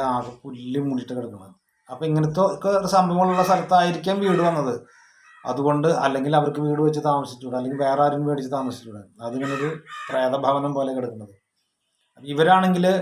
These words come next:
ഈ സ്ഥലത്ത് അവര് കൊത്തിയും കിളക്കിയും ഒക്കെ എന്തൊക്കെയോ ചെയ്യുന്ന സമയത്ത്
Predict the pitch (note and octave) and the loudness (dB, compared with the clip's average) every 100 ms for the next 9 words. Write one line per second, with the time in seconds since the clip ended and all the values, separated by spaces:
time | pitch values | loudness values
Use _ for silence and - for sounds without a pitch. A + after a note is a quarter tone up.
0 | - - _ _ _ _ C#3 D#3 F3 - | -4 -14 _ _ _ _ -4 0 0 2
1 | E3 D#3 D3+ E3 E3 C#3+ D3 D#3 D3+ D#3+ | 2 2 0 2 4 2 0 -4 -2 -2
2 | D#3 C#3+ C3+ D3 C3+ C#3+ C3+ C3+ C3+ B2+ | 0 0 -2 -6 -6 -4 -4 -6 -8 -8
3 | C#3+ C3 B2+ C3 B2+ A#2 A#2 | -6 -4 -6 -4 -4 -6 -12